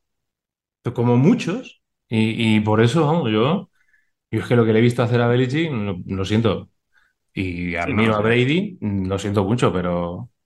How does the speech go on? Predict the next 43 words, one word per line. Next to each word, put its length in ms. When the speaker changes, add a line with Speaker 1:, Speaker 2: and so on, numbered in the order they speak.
Speaker 2:
Hay 100
Speaker 1:
sea 200
Speaker 2:
cosas 180
que 80
se 160
ve, 160
es, 220
es 140
que 280
es 100
muy 180
difícil 640
distinguir 640
las 220
cosas 360
o 140
de-, 160
o 80
diferenciar 540
la, 260
lo 180
que 80
está 160
pasando 340
del 160
récord, 420
porque 280
en, 340
nosotros 400
también 260
lo 60
hemos 120
sufrido, 340
entre 220
comillas, 500
con 220
Kyle 160
Shanahan, 420
que 80
sus 140
dos 120
primeros 320
años, 360